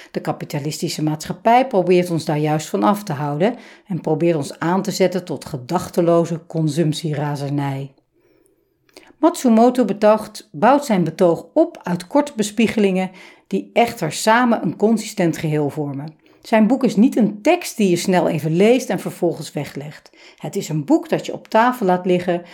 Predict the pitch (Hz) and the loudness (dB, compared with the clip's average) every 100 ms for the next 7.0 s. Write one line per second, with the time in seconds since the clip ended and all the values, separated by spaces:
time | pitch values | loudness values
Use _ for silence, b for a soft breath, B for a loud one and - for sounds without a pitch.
0 | B - 151 147 - 226 - 190 156 156 | B -4 -4 -2 0 0 0 -4 -2 -4
1 | 151 147 - 156 - - 139 156 214 294 | -4 -8 -4 -6 -6 -12 -6 2 4 4
2 | 285 - 143 147 143 139 135 135 165 175 | 0 -10 -8 -6 -4 -4 -6 -4 -4 -4
3 | - 156 131 156 - 196 208 190 143 143 | -2 -2 -4 -10 -4 -2 0 0 0 -4
4 | 147 143 156 - _ b b b - 151 | -8 -10 -12 -18 _ b b b -4 -2
5 | 139 156 151 214 208 160 170 170 160 170 | 0 0 4 4 4 0 -2 0 2 4
6 | 185 233 - - 165 170 - 147 143 - | 2 2 -2 -4 -2 -2 -4 -6 -8 -14